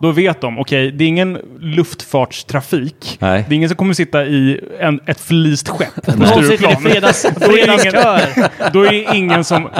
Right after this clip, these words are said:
Speaker 1: no one gives a fuck.
Speaker 2: Ja, det är
Speaker 1: Helt
Speaker 2: så, ja.
Speaker 1: enkelt. Ja.
Speaker 2: Ja.
Speaker 1: Men
Speaker 2: Men
Speaker 1: om
Speaker 2: om de ser att den här signalen kommer från mitt ute,
Speaker 1: Ja.
Speaker 2: utanför Lofoten,
Speaker 1: Då
Speaker 2: mitt
Speaker 1: är det en
Speaker 2: på
Speaker 1: annan
Speaker 2: havet.
Speaker 1: jävla femma.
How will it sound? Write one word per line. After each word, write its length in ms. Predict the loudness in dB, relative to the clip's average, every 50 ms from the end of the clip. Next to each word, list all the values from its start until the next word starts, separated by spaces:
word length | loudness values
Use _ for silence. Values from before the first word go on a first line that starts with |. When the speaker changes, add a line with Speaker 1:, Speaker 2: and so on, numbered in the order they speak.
| -8 -6
Speaker 1:
no 140 | -4 -2 0
one 240 | 2 2 2 0 0 0
gives 260 | -2 -2 -2 -2 -4
a 40 | -2
fuck. 200 | 0 -2 -2 -2 -6 -6
Speaker 2:
Ja, 320 | -2 0 2 2 4 4 2 2 2
det 80 | 2 2
är 40 | 2
Speaker 1:
Helt 140 | 2 2
Speaker 2:
så, 60 | 2 0
ja. 80 | 0
Speaker 1:
enkelt. 200 | 0 0 -2 -4 -4
Ja. 140 | -2 -2 0 0
Speaker 2:
Ja. 160 | -2 -2 -4 -8 -14 -8
Speaker 1:
Men 140 | -4 -2 0
Speaker 2:
Men 140 | 2 2 4
Speaker 1:
om 60 | 4
Speaker 2:
om 80 | 4 2
de 140 | 2 2 2
ser 180 | 2 2 2
att 100 | 2 2
den 100 | 0 -2
här 80 | -2 -2
signalen 380 | -2 0 0 2 2 0 0
kommer 300 | 0 0 -2 0 0 -2
från 160 | -2 -2 0 0
mitt 280 | 0 0 -2 -4 -6
ute, 260 | -6 -4 -2 -4 -4 -4 -6 -12 -18 -14 -6 -2
Speaker 1:
Ja. 160 | 0 0 2
Speaker 2:
utanför 420 | 2 0 0 0 0 0 0 0 0
Lofoten, 760 | 0 0 0 -2 -2 -4 -4 -4 -4 -4 -2 -2 0 0 0
Speaker 1:
Då 60 | 0
Speaker 2:
mitt 120 | 2 2 2
Speaker 1:
är 40 |
det 60 | 2 2
en 60 | 2
Speaker 2:
på 60 | 2
Speaker 1:
annan 100 | 2 2 2
Speaker 2:
havet. 120 | 2 2
Speaker 1:
jävla 220 | 2 0 0 -2 -4
femma. 380 | -4 -4 -6 -6 -8 -8 -10